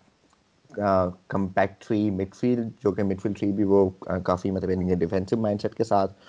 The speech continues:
اور فرنٹ تھری جو کہ، you know، لائک لیسٹر کی گیم کی طرح کہ مطلب ان کے کافی ڈسجوائنٹڈ تھی اور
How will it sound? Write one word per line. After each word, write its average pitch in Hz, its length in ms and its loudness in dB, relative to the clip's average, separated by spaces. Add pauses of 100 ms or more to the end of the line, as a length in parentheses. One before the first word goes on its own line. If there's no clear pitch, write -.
(220)
اور 95 600 6 (160)
فرنٹ 98 300 0
تھری 113 300 0
جو 104 200 0
کہ، 95 480 0 (680)
you 101 100 -2
know، 120 200 2
لائک 95 340 2
لیسٹر 101 260 0
کی 104 180 -6
گیم 98 200 4
کی 101 80 -4
طرح 92 300 2
کہ 101 100 -4
مطلب 92 200 -6
ان 92 140 -4
کے 95 100 -6
کافی 95 220 -2
ڈسجوائنٹڈ 95 640 0
تھی 107 140 0
اور 101 200 6